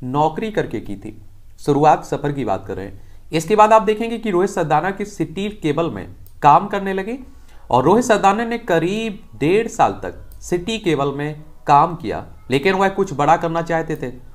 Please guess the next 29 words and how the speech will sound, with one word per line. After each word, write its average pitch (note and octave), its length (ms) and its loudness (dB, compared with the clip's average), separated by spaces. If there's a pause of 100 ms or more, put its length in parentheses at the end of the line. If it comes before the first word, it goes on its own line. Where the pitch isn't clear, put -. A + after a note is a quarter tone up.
(120)
और A#2+ 140 0
ऐसे D3+ 240 0
में G3 100 -2
वह F#3+ 180 4
हरियाणा D#3 360 2
छोड़कर E3+ 360 -2
दिल्ली B2 300 -2
आ E3+ 100 4
जाते E3 300 0
हैं। B3 200 -8 (500)
और B2+ 120 2
दिल्ली F#3 240 4
में C4 120 4
रोहित A#3+ 200 4
सरदाना G#3 420 0
को A3+ 140 -4
सबसे F#3 680 -2
पहले F#3 260 -2 (400)
ईटीवी F3 960 -2 (240)
नेटवर्क D3 500 0
के G#3 60 -4
साथ F#3 360 0
इंटर्न D#3 520 -2
के D3+ 140 -2
रूप A#2+ 160 -2
में B2+ 320 -8 (260)
काम E3 280 4
करने C#3 300 -6
का C#3 480 -6